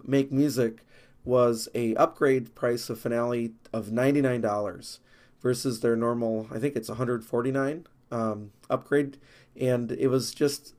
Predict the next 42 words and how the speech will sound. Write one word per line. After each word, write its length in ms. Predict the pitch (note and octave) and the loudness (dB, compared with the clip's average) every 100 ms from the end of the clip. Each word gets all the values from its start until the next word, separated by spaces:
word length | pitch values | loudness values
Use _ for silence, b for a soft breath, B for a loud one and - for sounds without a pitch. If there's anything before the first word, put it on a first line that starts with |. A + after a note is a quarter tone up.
| _ | _
it's 160 | D3 C#3 | -6 4
that 180 | F3+ F3 | 6 6
time 280 | D#3+ D#3 | 4 4
that 100 | C3+ | 4
if 160 | A2+ C3 | 2 -2
you 220 | C3 C3 - | -4 -4 0
hadn't 500 | D3+ D3+ D3 C#3 - | 8 8 8 0 -2
upgraded, 480 | A#2+ - B2 A#2+ A2+ | -4 -2 0 2 0
it 120 | A2+ | 0
might 240 | A#2 A#2 | -2 -4
be 100 | B2 | -6
time 240 | A2 A2 G#2+ | -6 -4 -4
to 80 | |
do 160 | A2+ A2 | -2 -2
so. 320 | G#2+ G#2+ A#2+ - b b b | -2 -8 -12 -18 b b b
And 80 | C#3+ | 2
once 200 | F3+ G3+ | 4 4
again, 200 | D#3+ D3 | 2 4
the, 100 | C3 | 2
the 140 | A#2+ C3 | 2 2
biggest 420 | E3+ E3+ E3+ - | 4 4 2 0
change 380 | D3+ C#3+ C#3 - | -2 0 0 -4
in 140 | B2 | -8
Finale, 460 | A#2 A#2+ B2 B2 - | -4 0 0 0 2
other 320 | A#2 C3 C#3+ | 2 4 4
than 560 | A2+ B2 A#2+ A#2 A#2 A2+ b b b - | 2 0 0 -2 -4 -10 b b b 0
being 220 | C#3+ C#3 | 2 6
able 220 | C#3 C3+ C#3 | 6 4 0
to 480 | - C3 A#2+ A2+ A2+ | -4 -4 -2 -4 -6
write 440 | A2+ B2+ C3+ C#3 - | 2 4 4 2 -4
instruments 1040 | C3 B2+ - C3+ C3+ B2+ - - - - _ _ - | -4 -4 -4 -2 -2 -2 -8 -8 -10 -16 _ _ -8
in 200 | B2 B2 | -4 -2
a 100 | A2 | -2
transposed 720 | - B2+ B2+ C3 C#3 B2+ A#2+ | -2 -4 -4 -4 -2 -2 -2
score, 420 | - - A2+ B2+ | -6 -2 0 0
which 200 | B2 A#2 | -2 -6
is 120 | G#2+ | -10
kind 180 | - A#2+ | -4 -4
of 60 | A2 | -2
a 40 | |
new 140 | G#2+ A2+ | -4 -4
feature, 500 | C#3 B2+ - C#3 | -6 -6 -2 -2